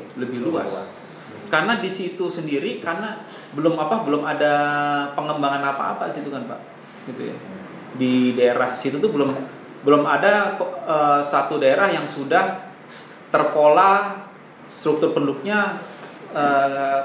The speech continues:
Speaker 1: profilnya seperti apa, profil, dengan profil tertentu gitu. Misalnya di situ banyak, banyak apa, banyak etnik,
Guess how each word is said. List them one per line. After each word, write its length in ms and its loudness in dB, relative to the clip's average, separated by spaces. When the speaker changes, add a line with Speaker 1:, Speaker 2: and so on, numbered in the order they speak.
Speaker 1:
profilnya 460 0
seperti 720 -2
apa, 220 -2
profil, 380 4
dengan 160 -2
profil 260 -2
tertentu 540 -2
gitu. 180 -10
Misalnya 320 0
di 60 0
situ 100 -4
banyak, 320 -2
banyak 320 -4
apa, 220 -2
banyak 320 -2
etnik, 400 -6